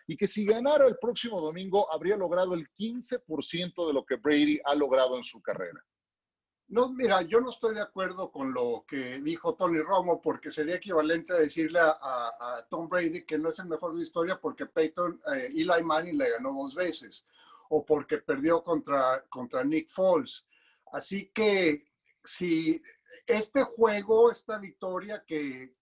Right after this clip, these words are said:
Speaker 2: o derrota que si, si llegara a ser el caso para Patrick Mahomes, no definiría su carrera en, en lo absoluto. Él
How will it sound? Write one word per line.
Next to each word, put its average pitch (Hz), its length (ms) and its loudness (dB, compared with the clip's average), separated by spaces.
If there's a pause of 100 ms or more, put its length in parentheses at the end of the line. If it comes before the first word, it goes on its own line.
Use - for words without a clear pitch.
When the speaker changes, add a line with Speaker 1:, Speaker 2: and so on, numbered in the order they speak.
Speaker 2:
o 139 180 -6
derrota 156 580 -2
que 147 220 -4
si, 139 280 -12
si 139 240 -6
llegara 151 420 0
a 160 40 -2
ser 170 180 -6
el 151 160 -6
caso 160 420 -2
para 139 320 -2
Patrick 165 360 -4
Mahomes, 156 720 0 (420)
no 190 340 2
definiría 170 800 -2 (340)
su 156 220 -12
carrera 156 680 0
en, 139 240 -12
en 135 180 -4
lo 135 100 -2
absoluto. 139 680 -8
Él 160 240 0